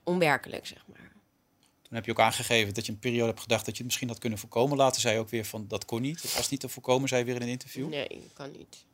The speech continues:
Speaker 1: Had niet voorkomen kunnen worden.
Speaker 2: Niemand zag het aankomen dat hij zo gek was?
Speaker 1: Jawel. Je zag wel, mijn zusje zag wel dat hij echt gek was. Alleen, eh, ik had niet verwacht dat hij zoiets zou doen. Hij had er wel mee gedreigd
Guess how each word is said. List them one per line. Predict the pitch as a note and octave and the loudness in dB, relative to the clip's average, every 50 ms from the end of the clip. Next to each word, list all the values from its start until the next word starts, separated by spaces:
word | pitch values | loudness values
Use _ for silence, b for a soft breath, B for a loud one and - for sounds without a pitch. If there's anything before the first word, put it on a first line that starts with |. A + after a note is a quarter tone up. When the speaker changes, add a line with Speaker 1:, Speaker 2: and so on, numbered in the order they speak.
| _ _ _ _ | _ _ _ _
Speaker 1:
Had | _ D#3 D3+ - | _ -16 -14 -12
niet | D#3 C#3+ - | -12 -14 -14
voorkomen | - - - - - - - D3 - | -14 -18 -18 -16 -16 -16 -16 -18 -18
kunnen | - D#3+ D#3 C#3+ | -18 -18 -16 -16
worden. | - - - - - _ _ _ _ _ _ | -18 -20 -20 -20 -20 _ _ _ _ _ _
Speaker 2:
Niemand | - B2 C#3 C#3 B2+ | -2 0 0 2 2
zag | - C3 A#2+ | 2 0 0
het | - - | -2 -2
aankomen | - G2 G2 G2 - G#2 G2+ G2+ | -4 -4 -4 -4 -6 -8 -8 -8
dat | G#2 G#2 | -8 -10
hij | A2 G#2+ | -8 -4
zo | - G#2+ G2+ | -4 -4 -4
gek | - - F#2+ - | -4 -8 -12 -12
was? | - G#2 G#2 - - - _ _ _ b b b b b b b b b b b b b b b b b b b b b _ | -12 -14 -14 -14 -20 -20 _ _ _ b b b b b b b b b b b b b b b b b b b b b _
Speaker 1:
Jawel. | - A3+ A#3+ G3+ E3+ - - D3+ A#3 C#4 C#4 C#4 _ - | 2 2 4 4 4 4 4 2 2 0 -2 -6 _ -16
Je | - - F#3 F#3 G3 | -12 -12 -10 -8 -2
zag | - A3+ G3+ G#3 | 2 2 2 2
wel, | G#3 F#3+ F3+ F3 F#3 - - | 2 0 2 2 2 2 0
mijn | G#3 G3+ | 0 -2
zusje | F#3 G#3 A#3 A3+ - F#3+ | -2 -2 -4 -6 -6 -6
zag | - D3 C#3+ - | -4 -4 -4 -4
wel | F#3 E3 D#3+ E3 E3 | -6 -4 -4 -4 -4
dat | E3 E3 - | -4 -8 -12
hij | A2+ - | -8 -4
echt | - E3+ D#3+ - | -4 -4 -4 -4
gek | - E3+ D3+ - | -10 -12 -12 -10
was. | E3 E3 F#3 A#3 B3 - - | -8 -8 -8 -8 -8 -8 -4
Alleen, | - F3+ F3+ F3+ F#3 F#3 F#3 F#3 - | -2 2 4 4 4 4 2 0 -2
eh, | - - F3 E3+ E3 E3 E3 E3 D#3+ - | 0 0 0 2 2 0 0 0 -2 -2
ik | - D3 - | -4 -2 0
had | F3 D#3+ - | 0 -2 0
niet | F3 E3+ E3+ D#3 | -2 -4 -4 -4
verwacht | - C#3+ C#3+ D3+ - - | -4 -2 -2 -2 -2 -4
dat | D#3+ - | -14 -14
hij | E3+ D#3 | -12 -10
zoiets | D#3 D#3 D3+ D3+ D3 | -6 -6 -6 -6 -6
zou | - D3+ D3+ | -8 -8 -8
doen. | D3+ D#3+ F3 G3+ A3 B3 | -6 -4 -4 -2 -2 -4
Hij | A#3+ G#3 D3+ | -4 -4 -4
had | C3+ D#3+ - | -4 -4 -4
er | E3 E3 | -4 -4
wel | F3 F3+ E3+ | -2 -2 -2
mee | E3+ D3+ C#3+ D3 | 0 0 -2 -2
gedreigd | - D#3+ - D3 D3 D3 D3+ D#3 E3+ - - _ - | -4 -4 -2 -2 -2 -2 -4 -10 -14 -16 -20 _ -20